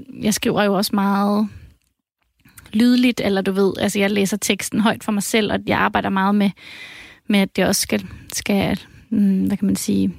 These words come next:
der skal være rytme i det, og der skal være sådan lydlige forbindelser og mønstre. Så, så det, det arbejde med at sidde og pusle de ting sammen, og ligesom få det til at, at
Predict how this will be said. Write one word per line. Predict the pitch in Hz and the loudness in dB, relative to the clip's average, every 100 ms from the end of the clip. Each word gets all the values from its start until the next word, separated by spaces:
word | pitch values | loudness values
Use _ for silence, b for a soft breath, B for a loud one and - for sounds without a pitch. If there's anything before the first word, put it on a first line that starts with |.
| 240 | -2
der | |
skal | 196 - | -2 0
være | 202 208 | 0 0
rytme | 226 - 254 | 0 -2 0
i | 220 | 0
det, | 214 | 0
og | 202 | 0
der | 190 | 0
skal | - 202 | -2 0
være | 190 | 0
sådan | 190 202 | 2 0
lydlige | 196 226 233 240 | 2 2 4 2
forbindelser | 226 214 202 160 190 - 180 B B B B - | 0 -2 -2 -2 -4 -4 -6 B B B B -2
og | 214 | 0
mønstre. | 202 190 - 208 190 | 0 0 -2 -4 -6
Så, | - 202 - | -4 -8 -6
så | - 214 190 - - | -4 -4 -4 -12 -2
det, | 220 214 - | 0 0 0
det | 262 | 0
arbejde | - 196 196 185 196 | 2 0 -2 -2 -2
med | 196 | -2
at | |
sidde | 190 208 | 0 0
og | 196 | 0
pusle | - 220 - | 0 -2 0
de | 240 | -2
ting | 220 226 190 | 0 -2 -2
sammen, | - 202 190 | 0 0 0
og | 196 | -2
ligesom | 190 202 | 0 -2
få | - | -2
det | 190 | -4
til | - 202 | 0 0
at, | 190 - | 0 -4
at | - 180 | -4 -2